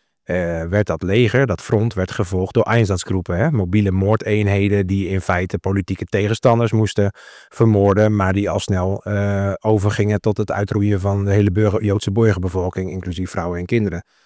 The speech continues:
Dat was een snel escalerende, eh, schaal. En we weten dat sommige, eh, eenheden waar Nederlanders in dienden, eh, ook praktisch betrokken raakten bij dat soort moordpartijen aan het Oostfront.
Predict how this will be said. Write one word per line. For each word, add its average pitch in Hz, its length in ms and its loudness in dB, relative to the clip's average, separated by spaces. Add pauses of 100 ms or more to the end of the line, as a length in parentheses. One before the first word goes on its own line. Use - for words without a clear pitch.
(160)
Dat - 160 -8
was 90 160 -2
een 95 180 2
snel 95 380 -2
escalerende, 98 920 0
eh, 104 300 -6
schaal. 92 480 0 (440)
En - 160 -4
we 95 120 0
weten 95 340 2
dat 90 140 -6
sommige, 98 580 0
eh, - 360 -4
eenheden 98 360 2
waar 92 120 -2
Nederlanders 95 580 0
in 87 180 -6
dienden, 82 460 -8 (500)
eh, 92 420 -4
ook 95 240 -6
praktisch 110 480 -2
betrokken 98 400 -4
raakten 95 360 -4
bij 98 100 -2
dat 104 140 -2
soort 113 140 -4
moordpartijen 98 760 0 (360)
aan 98 140 -6
het 92 120 -6
Oostfront. - 540 -8